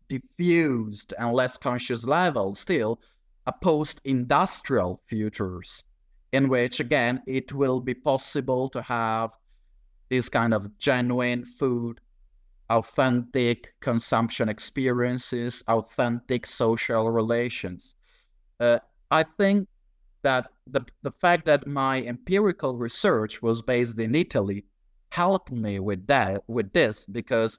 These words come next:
differently from other contexts, Italy had a very an extremely, uh, strong, but also very short industrialization,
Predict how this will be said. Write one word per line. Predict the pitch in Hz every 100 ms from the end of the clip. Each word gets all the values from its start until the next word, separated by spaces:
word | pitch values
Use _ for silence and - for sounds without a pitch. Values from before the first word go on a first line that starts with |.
| _
differently | 170 - 165 151 151 147
from | 143 131
other | 127 123
contexts, | 120 160 170 - 92 - - _ _ _ _ _ _ _
Italy | 170 165 160 151 151
had | 147 131 135 -
a |
very | 123 160 175 170 165 165 _ _ _ _ _ _ -
an | 143
extremely, | 139 - - - 175 175 202 220 220 208 208 208 208 _ _ _ _ -
uh, | 131
strong, | 127 - - 160 175 156 107 120
but | 117 127
also | 139 139 - 131
very | 139 165 147
short | 127 - 185 143 107 123
industrialization, | 107 104 - 104 101 107 107 - 87